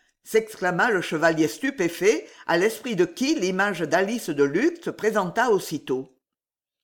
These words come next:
Mais il y avait d'autres maisons que la sienne dans la rue. Il était impossible que la fiancée de Marillac eût de pareilles accointances avec le duc de Danville. Ou alors,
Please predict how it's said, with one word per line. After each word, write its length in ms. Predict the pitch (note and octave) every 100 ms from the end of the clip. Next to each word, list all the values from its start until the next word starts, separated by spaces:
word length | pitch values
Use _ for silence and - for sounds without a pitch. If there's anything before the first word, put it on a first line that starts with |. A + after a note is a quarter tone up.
| _ _ _ _ _ -
Mais 240 | E3 C#4+ C4
il 160 | G3
y 60 | G3
avait 200 | E3 D#3
d'autres 340 | G#3+ D4 D4
maisons 360 | A#3+ G#3+ A#3+ A#3
que 100 | G3
la 120 | E3
sienne 400 | A3 A3+ C#4 C4+
dans 140 | F#3+
la 140 | F3 E3
rue. 360 | D3 C#3 C#3+ _ _ _ _ _ _ _ _ -
Il 140 | F#3+
était 340 | A3+ D4+ C4 B3
impossible 720 | A#3 F#3+ F#3 A3+ D4 D#4+ C4+
que 80 | F3+
la 120 | D3+
fiancée 500 | - C4 C#4+ B3 B3
de 100 | F3
Marillac 680 | F3 D#3 D3+ F3+ C#4+ D4+ - - _
eût 140 | B3+ C#4
de 100 | E3+
pareilles 520 | E3+ B3+ C#4 A3 F#3
accointances 760 | F3 G3+ G3+ F#3 G#3+ D4+ D#4 G#3+
avec 340 | F3 D#3+ E3
le 120 | D#3+
duc 260 | C#3 B3 B3+
de 100 | F#3+
Danville. 720 | E3 E3 C#3 C#3 B2 D3 - _ _ _ -
Ou 120 | A#3 G#3
alors, 640 | E3 E3 C#4+ - -